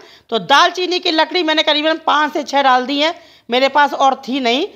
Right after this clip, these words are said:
आपके पास है तो और भी डाल लेना। करीबन दो सौ ग्राम दालचीनी की लकड़ी आप इसमें डाल लीजिए। चलिए, अब इसके बाद में आपको क्या करना है,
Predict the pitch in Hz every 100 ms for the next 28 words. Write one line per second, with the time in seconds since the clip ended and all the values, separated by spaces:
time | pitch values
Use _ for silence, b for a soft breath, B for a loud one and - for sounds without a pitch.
0 | B B - 262 269 285 269 254 277 294
1 | 330 - 247 254 226 247 220 196 214 214
2 | 247 254 269 226 170 269 269 320 247 247
3 | 339 B B B 226 262 262 247 233 277
4 | 269 226 226 240 214 208 180 240 339 -
5 | _ - 202 180 165 143 156 139 _ _
6 | _ _ _ _ _ _ - 233 185 131
7 | B B B _ 294 370 370 302 269 339
8 | 311 285 254 254 277 311 - 262 285 320
9 | 294 302 330 285 254 262 247 269